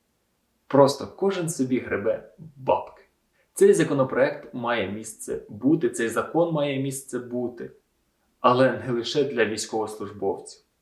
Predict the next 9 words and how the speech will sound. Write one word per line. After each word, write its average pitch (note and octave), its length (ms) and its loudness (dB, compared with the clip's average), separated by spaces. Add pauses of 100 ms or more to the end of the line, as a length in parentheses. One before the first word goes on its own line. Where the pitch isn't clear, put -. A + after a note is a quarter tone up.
(520)
Відповідальність C#3 800 4
повинні A2 400 0 (120)
нести A2+ 640 -8 (100)
всі, - 580 -6 (760)
і D#3 120 4
депутати B2 840 2 (120)
в - 100 -20 (100)
тому G#2 320 0
числі. - 540 -12